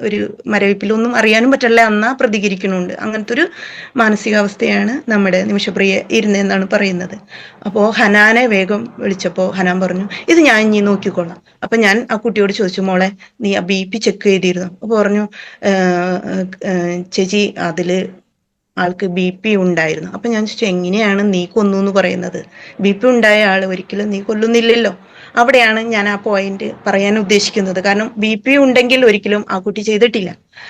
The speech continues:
പിന്നെ ഹനാനാണ് പിന്നെ വന്നിട്ട് ഈ സംഭവം ചെയ്യുന്നത്.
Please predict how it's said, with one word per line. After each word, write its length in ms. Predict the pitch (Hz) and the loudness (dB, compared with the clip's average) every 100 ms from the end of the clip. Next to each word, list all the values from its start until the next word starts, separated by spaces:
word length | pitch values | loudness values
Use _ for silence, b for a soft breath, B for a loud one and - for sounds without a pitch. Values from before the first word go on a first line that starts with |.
| B B B | B B B
പിന്നെ 220 | 247 254 | 2 4
ഹനാനാണ് 720 | 294 240 214 220 269 262 220 | 4 2 4 6 8 6 6
പിന്നെ 220 | 214 208 208 | 2 0 0
വന്നിട്ട് 580 | 208 190 208 - - - - | -2 -4 -6 -4 -6 -6 -6
ഈ 280 | 196 190 | -4 -4
സംഭവം 520 | 185 - 208 185 196 226 | -6 -2 -2 0 0 2
ചെയ്യുന്നത്. 640 | 254 240 240 202 170 | 2 4 4 4 0